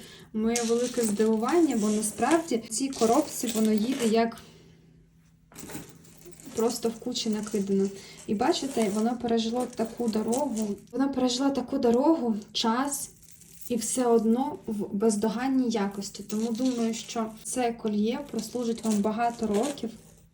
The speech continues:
і з ним нічого не трапиться. Не позеленіше, не потемніше, бо це гарне покриття від Моне. Це якість, яка вже перевірена роками.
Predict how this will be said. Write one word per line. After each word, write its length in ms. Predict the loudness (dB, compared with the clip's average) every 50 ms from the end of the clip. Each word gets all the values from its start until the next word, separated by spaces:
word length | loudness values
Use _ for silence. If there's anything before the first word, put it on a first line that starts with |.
| _ _ -20 -20 -20 -20 -20 -20 -8 -4
і 60 | 0
з 60 | 2 2
ним 180 | 4 4 4
нічого 280 | 4 2 0 -2 0 0
не 60 | 0
трапиться. 600 | 0 0 -2 -2 -2 -4 -8 -8 -6 -6 -6 -8 -8 -8 2
Не 180 | 4 4 4
позеленіше, 840 | 6 4 4 6 6 6 8 8 6 6 6 2 2 0 -2 -6 -6 -4
не 120 | -4 -4
потемніше, 760 | -2 -4 -4 -4 -2 -2 0 0 0 0 -2 -4 -6 -6 -6
бо 140 | -6 -6 -6
це 220 | -4 -6 -6 -6 -8 -12 -20 -20 -20 -12
гарне 500 | -6 -4 -2 0 0 -2 -2 -4 -6 -8 -10 -10 -18 -20 -8
покриття 540 | -8 -8 -6 -4 -6 -6 -2 0 0 0 2
від 200 | 0 -2 -4 0
Моне. 400 | 0 0 2 0 0 -2 -4 -4 -6
Це 160 | -2 0 0
якість, 720 | 0 2 2 0 0 0 0 -2 -2 -2 -6 -8 -12 -14 -8
яка 380 | -6 -6 -6 -4 -4 -4 -4
вже 140 | -2 -4 -6
перевірена 640 | -4 -4 -2 -2 0 0 0 0 0 0 0 0 -2
роками. 460 | -2 -4 -6 -8 -8 -6 -4 -4 -4